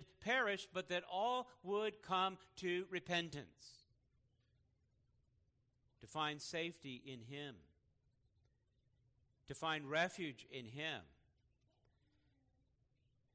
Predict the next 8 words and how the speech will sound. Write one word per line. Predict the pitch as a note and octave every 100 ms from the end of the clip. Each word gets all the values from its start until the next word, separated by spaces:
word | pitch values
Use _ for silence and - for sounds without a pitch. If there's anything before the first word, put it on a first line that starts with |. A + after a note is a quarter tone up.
| _ _ _ -
But | C3+ C3 B2
be | D#3+
assured | D#3+ - D#3 C#3
of |
this, | C#3 C#3+ G#2+
judgment | B2+ C3 B2 A2+
s-, | - - _ -
is | G#2 -